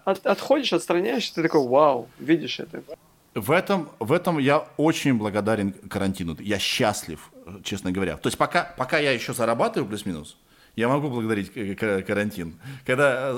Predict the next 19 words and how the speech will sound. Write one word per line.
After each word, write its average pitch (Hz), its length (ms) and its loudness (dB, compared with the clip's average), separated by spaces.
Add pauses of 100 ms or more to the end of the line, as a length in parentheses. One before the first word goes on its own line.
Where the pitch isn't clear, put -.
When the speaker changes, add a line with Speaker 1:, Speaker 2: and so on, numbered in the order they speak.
Speaker 2:
э, 120 100 -2
я 120 140 2
начну 127 280 -4
голодать, 127 480 2
я 131 200 0
уже 139 160 -2
буду 143 320 0
не 151 120 0
очень 131 280 0
ему 101 180 -2
благодарен. 120 460 0 (320)
Но, 127 120 0
чувак, 139 520 0 (100)
я 117 180 -2
так 156 380 -4
счастлив, 120 500 -4
что - 140 -10
наконец-то 113 640 -2
всё 104 400 -4